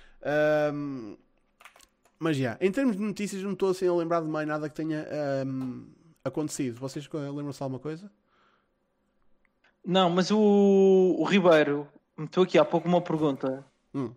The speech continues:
Speaker 2: por acaso interessante, que era, eh, pá, deixa eu ver se eu encontro isso aqui. Sim, mas eu lembro-me da pergunta. Ah, exatamente. Como acham que a story do Raw Underground vai ligar com o Raw em si?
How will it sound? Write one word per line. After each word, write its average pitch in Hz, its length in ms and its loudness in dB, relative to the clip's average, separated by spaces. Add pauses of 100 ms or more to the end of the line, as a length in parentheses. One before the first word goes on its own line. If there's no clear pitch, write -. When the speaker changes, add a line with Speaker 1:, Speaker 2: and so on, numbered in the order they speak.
Speaker 2:
por 165 100 -6
acaso 180 200 2
interessante, 175 540 -2 (920)
que 180 140 2
era, 139 580 4
eh, 160 1000 4 (800)
pá, 143 120 -2
deixa 139 200 -6
eu 165 40 -4
ver - 40 -6
se - 60 -4
eu 170 60 -2
encontro 165 240 -4
isso 160 120 -10
aqui. 175 480 -4
Sim, 185 200 -2
mas 190 180 2
eu 233 160 4 (160)
lembro-me 214 260 6
da 190 80 4
pergunta. 147 540 -2 (260)
Ah, 160 220 6
exatamente. 170 560 2
Como 208 240 6
acham 262 260 2
que 240 100 0
a - 20 6
story 196 380 4
do 165 140 -2
Raw 208 280 6
Underground 175 560 4
vai 190 100 6
ligar 170 240 4
com 175 140 0
o 175 100 6
Raw 180 180 6
em 147 80 0
si? 185 460 -4